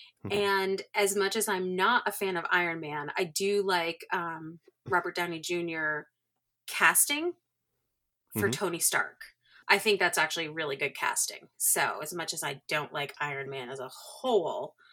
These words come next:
Speaker 2: I like R D J as Tony Stark.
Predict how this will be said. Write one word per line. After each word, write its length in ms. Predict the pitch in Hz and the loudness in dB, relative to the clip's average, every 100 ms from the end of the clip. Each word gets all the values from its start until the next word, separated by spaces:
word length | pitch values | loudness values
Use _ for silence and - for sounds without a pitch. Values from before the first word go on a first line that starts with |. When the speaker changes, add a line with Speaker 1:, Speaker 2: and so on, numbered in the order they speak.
| - - _ _ - | -20 -20 _ _ -2
Speaker 2:
I 100 | 165 | 0
like 500 | 165 165 160 160 156 | -2 0 0 0 0
R 140 | 165 156 | 0 2
D 140 | 147 | 0
J 560 | 147 143 123 117 113 - _ _ _ _ - | -4 -2 -2 -4 -8 -12 _ _ _ _ 4
as 260 | 156 135 - | 6 6 0
Tony 300 | - 143 - | -2 -6 -2
Stark. 420 | - 135 - | -2 -2 -6